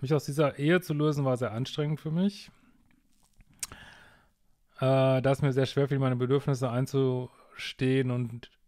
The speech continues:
eben, wenn es gar keinen Kompromiss zu finden gab, klarzustellen, dass ich sonst meinen Weg alleine gehen werde. Mein Ex-Mann war sehr bequem und hat alle meine Interessen klein gemacht und auch nur sexuell gemacht, was er wollte. Eine Herzensverbindung konnte er eigentlich nicht eingehen.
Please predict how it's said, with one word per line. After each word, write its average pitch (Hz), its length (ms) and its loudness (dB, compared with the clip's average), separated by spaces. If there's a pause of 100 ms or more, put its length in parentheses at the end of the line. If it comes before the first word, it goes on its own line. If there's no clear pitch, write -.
(100)
eben, 131 300 0
wenn 120 140 2
es 120 100 -4
gar 127 140 2
keinen 123 260 0
Kompromiss 123 640 -4
zu - 100 -6
finden 131 380 -2
gab, 117 240 0
klarzustellen, 120 640 -2
dass 110 180 -6
ich - 140 -14
sonst 120 400 -6 (1120)
meinen 131 300 2
Weg 143 120 0
alleine 143 300 2
gehen 117 180 0
werde. 101 300 -2 (180)
Mein 135 160 0
Ex-Mann 160 420 0
war 147 120 2
sehr 135 200 2
bequem 156 360 0
und 147 60 2
hat 139 100 0
alle 127 180 0
meine 131 220 0
Interessen 123 320 -4
klein 127 260 -2
gemacht 160 480 -4 (1600)
und 131 220 0
auch 120 200 2
nur 117 320 0
sexuell 117 600 -2
gemacht, 117 280 -2
was 113 100 -4
er 110 120 -2
wollte. 139 320 -2
Eine 113 140 -2
Herzensverbindung 120 680 -4
konnte 117 240 -4
er 104 80 -4
eigentlich 113 220 -6
nicht 120 140 -6
eingehen. 156 680 0